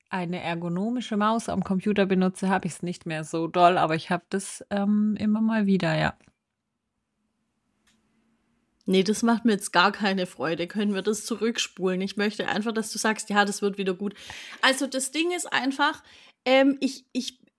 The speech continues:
Speaker 2: ich möchte ja, ich stricke einen Pulli und ich möchte den ja einfach fertigstellen. Das heißt, ich stricke in jeder freien Minute und ich hab jetzt schon gelernt, es gibt so ein paar Dinge, die sich alle Leute erzählen, die irgendwie stricken, sowas wie, „Ja, eine,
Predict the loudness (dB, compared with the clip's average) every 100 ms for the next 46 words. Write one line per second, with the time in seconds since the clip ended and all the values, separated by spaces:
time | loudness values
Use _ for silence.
0 | -14 -12 -10 0 2 2 0 0 0 0
1 | -6 -2 0 2 2 2 2 0 0 0
2 | -2 -6 -10 -18 -20 _ -2 -2 0 2
3 | 2 0 -2 0 2 4 4 0 0 0
4 | 0 -4 -4 -4 -2 -2 -2 -4 -10 -10
5 | -6 -4 -4 -2 -2 0 -2 -2 2 4
6 | 4 4 4 4 2 -2 -2 -6 -16 -20
7 | -10 0 0 0 -6 -10 _ 2 4 4
8 | -4 -2 2 4 4 4 4 0 -4 -6
9 | -4 -2 0 0 0 0 0 0 -4 -2
10 | 0 2 2 2 0 0 -4 -2 0 2
11 | 4 2 0 -6 -4 0 0 -2 _ 0
12 | 2 2 2 0 0 -4 -2 -4 0 0
13 | 2 4 4 4 4 6 8 6 6